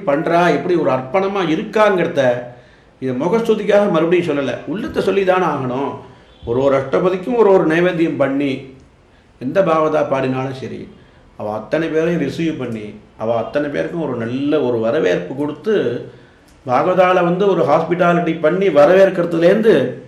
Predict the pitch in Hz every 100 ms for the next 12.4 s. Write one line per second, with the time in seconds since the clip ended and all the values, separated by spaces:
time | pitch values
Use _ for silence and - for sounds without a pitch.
0 | - _ - 139 135 127 160 170 160 147
1 | 147 147 147 180 185 139 139 151 147 131
2 | 131 123 143 135 131 131 139 147 170 170
3 | - - _ - 117 139 147 139 135 131
4 | 135 139 147 - - _ _ _ _ 117
5 | 120 117 117 - 170 147 135 127 127 -
6 | - - _ 117 127 170 180 170 131 123
7 | - - - _ _ _ _ _ 117 131
8 | 160 135 110 - 120 - 156 151 135 131
9 | 127 135 156 131 110 - - _ _ _
10 | _ - 120 143 143 165 - 120 147 78
11 | - 110 113 131 147 131 151 165 160 135
12 | 151 131 107